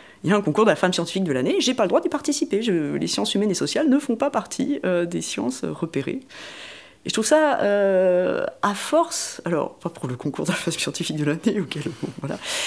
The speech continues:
Mais, euh, je trouve qu'il y a vraiment un, un décalage entre la façon dont nous on se considère et dont on considère qu'on fait un travail,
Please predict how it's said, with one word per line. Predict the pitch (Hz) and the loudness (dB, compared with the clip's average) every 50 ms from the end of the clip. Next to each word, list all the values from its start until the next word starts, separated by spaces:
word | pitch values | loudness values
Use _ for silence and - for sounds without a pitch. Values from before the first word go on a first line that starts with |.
| - - - - | -6 -6 -2 0
Mais, | 196 220 233 226 - | 2 4 4 4 4
euh, | - 214 214 214 220 214 | 4 4 6 4 4 2
je | 190 214 | 2 -2
trouve | 220 - 339 339 | -4 -4 -6 0
qu'il | - - | 2 2
y | 220 | 4
a | |
vraiment | 208 220 226 262 311 285 254 | 4 4 4 4 4 4 2
un, | 214 190 - | 2 0 0
un | - 190 | 2 2
décalage | 190 214 240 233 240 233 214 190 180 180 180 185 - - | 2 2 2 2 2 2 2 2 0 0 -2 -4 -6 -6
entre | 180 175 170 - - 180 | -6 -6 -6 -4 -4 -4
la | 175 165 160 | -2 -2 -2
façon | - 175 170 - - 262 254 | -2 -2 -4 -2 0 0 2
dont | 226 196 175 | 2 2 2
nous | 175 196 220 | 2 2 2
on | 208 185 | 0 0
se | - | -2
considère | - 170 170 - - 175 175 190 226 294 349 311 254 - - | -4 -4 -4 -4 -4 -2 -2 -2 -2 -2 -2 -2 -4 -4 -4
et | 170 170 | -6 -6
dont | 165 170 170 175 - | -6 -6 -8 -8 -8
on | 160 | -10
considère | - - 160 - - 165 185 185 - | -10 -8 -10 -8 -4 -4 -4 -4 -4
qu'on | - 156 | -8 -8
fait | - - 175 | -8 -6 -6
un | 165 160 | -6 -6
travail, | - - - 165 165 175 170 175 180 175 170 | -6 -4 -6 -4 -2 -2 -2 0 -2 -2 -4